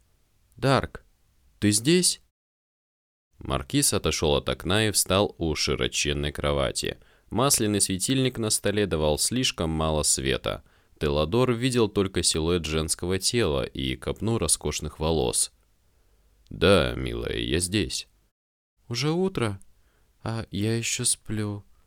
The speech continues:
Теладор сел на край кровати, сунул руку под одеяло, нащупал горячее тело, провёл вдоль ноги, перешёл на грудь и живот. Тело чуть отстранилось. Маленькая ладошка нашла ладонь маркиза,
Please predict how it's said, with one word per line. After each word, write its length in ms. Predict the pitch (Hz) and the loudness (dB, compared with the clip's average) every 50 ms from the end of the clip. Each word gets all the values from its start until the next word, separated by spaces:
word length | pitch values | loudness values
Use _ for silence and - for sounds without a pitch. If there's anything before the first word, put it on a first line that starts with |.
| _ _ _ _ _ _ - - - - | _ _ _ _ _ _ -20 -18 -12 -6
Теладор 460 | - 76 64 64 65 65 80 101 120 127 | -2 0 0 0 2 2 2 2 4 4
сел 220 | - - 73 67 | 2 2 2 0
на 140 | 67 67 65 | 0 -2 -2
край 240 | - - 76 76 - | -2 0 0 0 0
кровати, 640 | - - 82 90 92 78 67 - - - - - - - - _ _ _ | 0 0 2 2 4 2 2 0 -2 -4 -6 -8 -10 -12 -20 _ _ _
сунул 380 | - - - 156 147 123 95 95 | -2 -2 0 0 2 2 2 2
руку 220 | 98 92 - 76 | 2 0 -2 -2
под 160 | - 76 - | -4 -2 -2
одеяло, 600 | 69 69 65 73 85 107 117 120 120 113 110 107 104 | 0 0 0 2 2 2 4 2 2 0 -2 -2 -4
нащупал 600 | 92 73 78 78 - - 151 156 - - 104 85 | -4 -4 -2 -2 -2 -2 -4 -4 -2 -4 -4 -4
горячее 560 | 73 65 67 67 69 69 - - - 65 60 | -2 -2 0 2 2 0 0 -2 -4 -4 -6
тело, 460 | 57 - - - 107 107 107 104 101 | -4 -4 -2 -2 0 -2 -2 -2 -4
провёл 480 | - - - 73 71 69 73 73 69 67 | -6 -6 -6 -4 -4 -2 0 -2 -2 -2
вдоль 320 | 62 64 58 64 64 60 | -4 -6 -4 -4 -4 -4
ноги, 600 | 62 62 60 62 64 62 62 - 92 101 107 104 - _ _ _ _ _ _ - | -4 -6 -6 -6 -6 -4 -2 -2 0 0 -2 -4 -10 _ _ _ _ _ _ -4
перешёл 460 | 147 135 135 131 - - 120 95 80 | -2 -2 0 -2 0 2 2 2 2
на 200 | 69 67 69 67 | 0 -2 -2 -4
грудь 560 | 65 65 73 78 101 104 110 107 - - - - | -4 -4 -2 -2 -2 -2 -4 -6 -6 -10 -8 -4
и 80 | - | -4
живот. 520 | 101 82 78 67 58 57 57 - - - - _ _ - - - _ _ _ - | -2 -2 -2 -2 -2 -4 -6 -6 -8 -10 -18 _ _ -20 -20 -20 _ _ _ -6
Тело 380 | - - 92 104 110 107 104 98 | -4 0 2 2 2 2 0 0
чуть 320 | - - 107 104 98 - | -2 -2 -2 -2 -2 -4
отстранилось. 880 | - 95 92 - - - 120 123 123 123 117 85 71 58 57 - - - - - _ _ _ - | -6 -4 -2 -2 -2 -2 -2 -2 -2 -2 -2 -2 -2 -4 -4 -4 -4 -6 -6 -12 _ _ _ -6
Маленькая 480 | 87 87 90 90 87 87 82 - 95 90 | -2 0 2 2 2 0 0 -2 -2 -2
ладошка 500 | 95 107 107 113 135 143 - - - 69 | 0 0 0 0 0 0 0 -4 -6 -6
нашла 420 | 67 71 - - - 90 85 85 | -4 -2 -2 0 0 0 0 2
ладонь 420 | 85 82 80 71 67 76 82 82 82 | 2 0 0 -2 0 -2 -2 0 0
маркиза, 680 | 85 92 98 - - - 98 80 67 62 - 53 - | 0 -2 -2 -4 -6 -4 -2 -2 -2 -2 -2 -4 -4